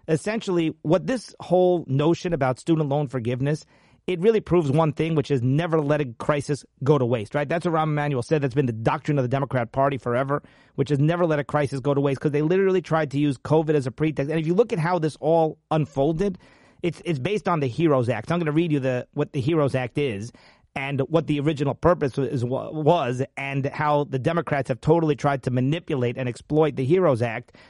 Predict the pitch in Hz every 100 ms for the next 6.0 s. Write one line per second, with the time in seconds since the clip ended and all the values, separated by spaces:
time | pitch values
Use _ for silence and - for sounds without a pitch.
0 | _ - 160 147 - 190 214 143 135 131
1 | - - - 175 160 151 143 - 127 151
2 | 143 143 160 156 160 147 - 160 147 139
3 | 135 - 127 196 156 - - 151 - 214
4 | 190 156 147 - 226 247 147 123 113 131
5 | 147 151 143 139 135 123 151 123 202 170